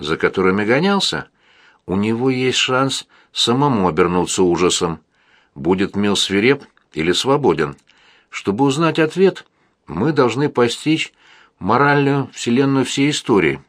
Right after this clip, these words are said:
всё, что произошло до финала. Выживет ли Милс? Весьма наигранно Бекман развернулся на каблуках, поднял пульт, точно колдун волшебную палочку, и на гигантском экране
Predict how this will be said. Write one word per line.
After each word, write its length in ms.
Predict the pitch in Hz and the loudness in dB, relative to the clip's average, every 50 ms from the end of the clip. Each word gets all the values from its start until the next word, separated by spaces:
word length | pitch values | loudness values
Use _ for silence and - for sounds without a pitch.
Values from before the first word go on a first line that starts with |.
| _ | _
всё, 240 | - - - - 104 | -20 -10 -4 -2 -2
что 200 | 101 - - 120 | -2 0 -2 -4
произошло 540 | 101 - 113 104 95 87 98 92 - - 110 | -2 0 0 0 0 0 -2 -4 -4 -4 -4
до 180 | 101 98 123 117 | -2 0 0 0
финала. 600 | - - 160 170 180 175 156 101 78 73 - - _ _ _ _ _ _ _ _ _ _ - | 0 -2 -2 -2 0 0 0 -2 -2 -4 -6 -10 _ _ _ _ _ _ _ _ _ _ -14
Выживет 640 | - 67 71 73 82 87 90 85 87 92 92 92 87 | -8 -6 -4 0 2 2 2 2 0 0 -2 -2 -2
ли 120 | 98 113 131 | -2 -2 -2
Милс? 440 | 151 175 165 123 85 - - - _ _ _ _ _ _ _ _ _ _ _ _ _ _ _ _ _ _ _ | 0 0 0 -2 -2 -4 -8 -10 _ _ _ _ _ _ _ _ _ _ _ _ _ _ _ _ _ _ _
Весьма 420 | - 69 76 85 82 - 139 156 180 | -8 -2 -2 -2 -2 -2 -4 -4 -2
наигранно 640 | 165 123 95 117 139 156 156 160 151 151 143 135 123 _ _ _ _ _ - | 0 0 0 0 0 0 -2 -2 -2 -2 -4 -6 -10 _ _ _ _ _ -12
Бекман 440 | 69 69 92 110 107 - 104 98 98 | -4 -2 -2 -2 -2 -2 -4 -2 0
развернулся 560 | 95 95 85 95 95 95 101 98 90 - - | 0 0 0 0 -2 0 -2 -2 -4 -4 -4
на 100 | 98 90 | -4 -4
каблуках, 640 | - 101 90 92 101 110 107 - 151 156 151 - - _ _ _ _ _ _ _ _ - | -2 -2 -2 0 -2 -2 -2 -2 -2 -2 -4 -6 -12 _ _ _ _ _ _ _ _ -2
поднял 360 | - 165 165 131 110 92 82 | 0 0 0 2 0 -2 -2
пульт, 440 | - - 104 113 131 139 - - - _ _ _ _ _ _ _ _ _ _ _ | -2 -4 -2 0 0 -2 -4 -10 -20 _ _ _ _ _ _ _ _ _ _ _
точно 320 | - 92 87 - - 95 90 | -2 0 0 0 -2 -6 -4
колдун 400 | - 107 98 95 87 101 95 92 | 0 0 0 0 0 0 0 2
волшебную 540 | 95 95 90 - - 101 87 90 98 95 92 | 2 0 0 0 -2 -2 -2 -2 -2 -4 -2
палочку, 640 | - 101 101 98 95 92 - - - 101 101 95 _ _ _ _ _ - _ _ _ _ _ - | 0 2 2 2 2 -2 -4 -4 -4 -6 -6 -6 _ _ _ _ _ -20 _ _ _ _ _ -2
и 120 | 101 113 | -2 0
на 140 | 113 110 107 | 0 0 -2
гигантском 640 | 101 104 95 113 117 117 107 - - - 107 107 110 | -2 -2 -2 -2 -2 -2 -4 -4 -6 -6 -4 -4 -4
экране 480 | 107 - 151 170 175 170 175 170 156 | -4 -2 -2 -2 0 0 -2 -4 -4